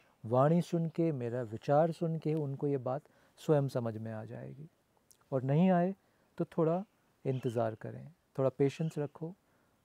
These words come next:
सारा फोकस अपने गुरु, अपनी साधना, अपनी यात्रा में लगाइए। जैसे जैसे फूल खिलेंगे, महक घर वालों तक पहुँचेगी।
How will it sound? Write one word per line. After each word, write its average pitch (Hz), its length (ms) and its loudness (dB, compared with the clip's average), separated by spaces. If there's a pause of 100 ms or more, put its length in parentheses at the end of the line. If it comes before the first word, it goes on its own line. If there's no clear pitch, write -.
(160)
सारा 151 260 8
फोकस 156 520 2
अपने 147 300 -4
गुरु, 147 360 2
अपनी 139 300 0
साधना, 139 500 2
अपनी 131 300 -4
यात्रा 131 320 0
में 143 120 -4
लगाइए। 131 520 -8 (680)
जैसे 156 380 8
जैसे 170 220 4
फूल 175 300 0
खिलेंगे, 165 520 -4 (420)
महक 139 360 0
घर 131 140 2
वालों 127 260 0
तक 131 200 -6
पहुँचेगी। 117 560 -8